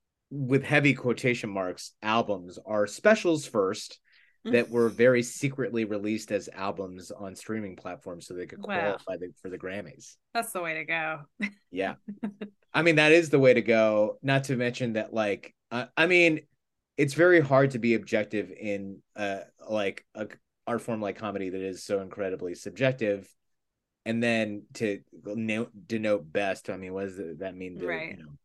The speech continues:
Speaker 1: but in trying to be as objective as possible, none of, like, Louis' or Dave's or honestly even Patton's, like, stuff from the last three years have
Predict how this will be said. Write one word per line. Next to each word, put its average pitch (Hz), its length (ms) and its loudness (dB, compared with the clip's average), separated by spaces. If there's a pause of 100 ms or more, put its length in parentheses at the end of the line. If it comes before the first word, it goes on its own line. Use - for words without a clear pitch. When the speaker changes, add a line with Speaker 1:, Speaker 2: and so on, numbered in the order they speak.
(560)
Speaker 1:
but 151 420 4 (580)
in 117 100 -6
trying 143 260 4
to 143 40 4
be 120 120 4
as 107 140 0
objective 92 420 -6
as 82 100 -16
possible, 87 640 -6 (320)
none 170 180 4
of, 247 220 10
like, 147 520 6 (180)
Louis' 143 640 4
or 117 160 4
Dave's 117 680 2
or 110 360 -4
honestly 113 460 -4
even 98 220 -6
Patton's, 95 460 -10
like, 98 320 -4 (220)
stuff - 360 -6
from 104 120 -12
the 95 80 -10
last 95 640 -8 (440)
three 104 260 0
years 101 300 -2
have 87 200 -10